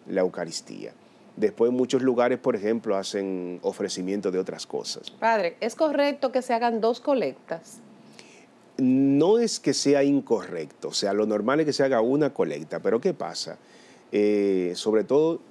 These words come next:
Speaker 1: yo que soy párroco, <laughs> ¿qué pasa? Que, eh, la gente tiene la idea de que la iglesia tiene mucho dinero y que se sostiene y que no hace falta ayudar.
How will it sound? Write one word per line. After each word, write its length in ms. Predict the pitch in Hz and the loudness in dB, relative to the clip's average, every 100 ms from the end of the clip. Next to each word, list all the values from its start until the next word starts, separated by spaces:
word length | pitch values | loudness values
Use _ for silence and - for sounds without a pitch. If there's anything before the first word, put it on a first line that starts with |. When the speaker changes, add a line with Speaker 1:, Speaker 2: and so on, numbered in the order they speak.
| - | -12
Speaker 1:
yo 320 | 95 107 113 | 0 0 2
que 200 | 110 98 | 0 0
soy 280 | - 107 104 | 2 0 0
párroco, 600 | 90 80 87 95 - - - - | -2 -4 -4 -6 -8 -12 -12 -8
<laughs> 800 | - 101 - - - - - - | -4 -4 -6 -10 -12 -16 -18 -16
¿qué 200 | - 170 | -2 0
pasa? 540 | 185 101 87 - 78 - - - _ | 0 -2 -4 -6 -8 -12 -18 -20 _
Que, 400 | - 117 127 131 - | 0 4 4 2 2
eh, 180 | 117 110 | 0 0
la 160 | 101 | 0
gente 400 | - 156 151 135 | -2 -2 0 0
tiene 220 | 101 107 | -2 0
la 80 | 127 | 2
idea 260 | 123 110 110 | 2 2 2
de 120 | 104 | 0
que 120 | - | -2
la 100 | 92 | -2
iglesia 320 | 87 90 107 107 | 0 0 -2 -2
tiene 180 | 98 | -4
mucho 260 | 98 107 123 | -4 -4 -2
dinero 440 | 135 117 113 117 | 0 0 0 0
y 40 | 117 | -2
que 120 | 110 | -4
se 120 | - | -8
sostiene 640 | - 82 - 123 135 120 120 | -8 -8 -2 2 2 0 -4
y 60 | |
que 160 | - 85 | -4 -4
no 120 | 85 | -4
hace 160 | - - | -6 -6
falta 680 | - 87 85 82 80 78 - | -4 -4 -4 -6 -6 -8 -10
ayudar. 500 | 90 87 - 58 50 | -10 -8 -10 -12 -14